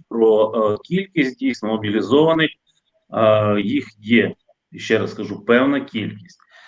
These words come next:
Звичайно, е, Лідіот Шойгу буде говорити про двісті тисяч, там і про триста тисяч вони можуть говорити, можуть говорити про мільйон, півтора мільйона. Але що маємо в реалі?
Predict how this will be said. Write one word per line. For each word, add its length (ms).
Звичайно, 1120
е, 40
Лідіот 460
Шойгу 400
буде 200
говорити 400
про 140
двісті 360
тисяч, 560
там 160
і 100
про 120
триста 380
тисяч 420
вони 160
можуть 300
говорити, 440
можуть 320
говорити 440
про 320
мільйон, 480
півтора 420
мільйона. 580
Але 220
що 200
маємо 380
в 40
реалі? 320